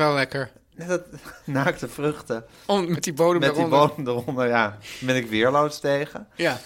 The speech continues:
Speaker 2: Maar dat heeft iets, eh, ja, alsof je een hele goede kok bent of zo. Terwijl eigenlijk is het super simpel.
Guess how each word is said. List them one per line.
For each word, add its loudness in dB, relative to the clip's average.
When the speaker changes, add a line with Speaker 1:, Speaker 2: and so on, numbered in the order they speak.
Speaker 2:
Maar 0
dat -4
heeft -4
iets, -10
eh, -6
ja, -6
alsof -8
je -10
een -8
hele -6
goede -4
kok -8
bent -10
of -20
zo. -10
Terwijl -10
eigenlijk -10
is -16
het -6
super -14
simpel. -8